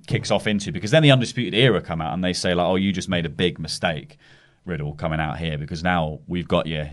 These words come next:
in the ring, and you saw what we did on Raw, you saw what we did on SmackDown. We are the most dominant force, not just in N X T, in all of W W E." But then when they get in the ring to try and beat Riddle down, um, the, uh, Ciampa comes out, as does Keith Lee.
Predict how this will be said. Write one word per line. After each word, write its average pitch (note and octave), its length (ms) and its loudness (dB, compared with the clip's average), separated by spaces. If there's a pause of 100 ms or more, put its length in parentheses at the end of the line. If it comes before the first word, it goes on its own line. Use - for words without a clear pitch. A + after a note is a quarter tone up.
in F2 140 -4
the D#2+ 80 -2
ring, E2 400 -2
and E2+ 100 -2
you E2 80 -2
saw - 140 -2
what E2+ 120 -6
we G1+ 60 -12
did D2+ 140 -10
on D#2 120 -6
Raw, D#2+ 200 -4
you F2+ 80 -6
saw - 140 -4
what - 80 -4
we C#2 40 -10
did D#2+ 140 -6
on D#2 100 -4
SmackDown. D#2+ 540 -6
We F#2+ 100 0
are F#2 80 2
the F2+ 60 0
most F2+ 240 -2
dominant F2+ 340 0
force, E2 380 -8 (240)
not E3+ 100 -4
just G#3 160 0
in D3+ 80 2
N F#2+ 140 0
X - 160 -8
T, D#2 400 -8
in C3+ 160 2
all C#3 360 6
of A#2 120 -4
W F#2 220 0
W A#2+ 300 0
E." E2+ 220 0 (680)
But A#2+ 100 0
then D#3 320 6
when D3+ 120 6
they C#3+ 100 8
get C3 160 4
in C#3 80 4
the B2 100 4
ring A2+ 200 2
to - 100 -8
try A2+ 180 2
and G2+ 160 2
beat A#2+ 220 4
Riddle G2 240 2
down, F#2 380 0 (180)
um, F#2 480 4 (720)
the, A#2+ 120 0 (120)
uh, G2+ 280 8
Ciampa D#3 380 4
comes E2+ 280 -2
out, D#2+ 320 0
as G#2 200 2
does F#2 200 0
Keith - 340 -4
Lee. E2 360 -4